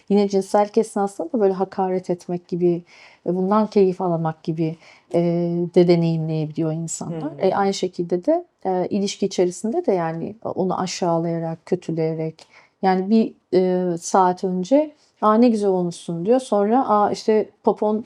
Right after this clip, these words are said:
Speaker 1: gene kocaman olmuş." Hiç
Speaker 2: Yine
Speaker 1: kendine bakmıyorsun
Speaker 2: bunu
Speaker 1: diyor.
Speaker 2: narsisizmle de ilişkilendirenler oluyor
Speaker 1: E,
Speaker 2: aslında.
Speaker 1: evet. Yani
Speaker 2: Biraz, hı.
Speaker 1: bir, bir, e, aslında manipülasyon gibi.
Speaker 2: Hmm.
Speaker 1: Neden? Çünkü zaten hani hep onu zaman zaman kötüleyecek ki,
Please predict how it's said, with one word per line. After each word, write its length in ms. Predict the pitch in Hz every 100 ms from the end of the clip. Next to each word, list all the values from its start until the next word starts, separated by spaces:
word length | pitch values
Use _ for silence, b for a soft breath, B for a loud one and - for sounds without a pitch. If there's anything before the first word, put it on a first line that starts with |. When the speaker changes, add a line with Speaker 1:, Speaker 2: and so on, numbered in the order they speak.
| _
Speaker 1:
gene 360 | 196 208 220 - _
kocaman 420 | 202 202 190 175
olmuş." 440 | 170 165 165 - - - _ 190
Hiç 140 | 185
Speaker 2:
Yine 100 | 196 254
Speaker 1:
kendine 160 | 330 403
bakmıyorsun 460 | 254 247 208 165 220
Speaker 2:
bunu 80 | 226
Speaker 1:
diyor. 100 | 220
Speaker 2:
narsisizmle 800 | 220 233 226 220 220 254 254
de 140 | 240 185
ilişkilendirenler 880 | 147 - - 147 143 139 135 135
oluyor 280 | 135 131 131
Speaker 1:
E, 60 | 269
Speaker 2:
aslında. 480 | 269 - 135 135 392
Speaker 1:
evet. 280 | 294 165 - _ _ -
Yani 340 | 233 233 240
Speaker 2:
Biraz, 400 | 180 165 156 -
hı. 60 | 180
Speaker 1:
bir, 220 | 262 233
bir, 280 | 254 262 -
e, 280 | - 214 214
aslında 560 | - 220 - 226 240 240 -
manipülasyon 880 | 220 220 220 233 226 - 240 233 233 - 180
gibi. 380 | 180 160 277 277
Speaker 2:
Hmm. 80 |
Speaker 1:
Neden? 280 | 233 233 247
Çünkü 420 | 269 233 - 285 285
zaten 340 | 220 233 240
hani 360 | 247 240 240 - -
hep 260 | 226 254
onu 340 | 226 226 226 - _ _
zaman 300 | 202 220 240
zaman 240 | 233 226
kötüleyecek 680 | - 220 208 214 202 311 -
ki, 240 | - 330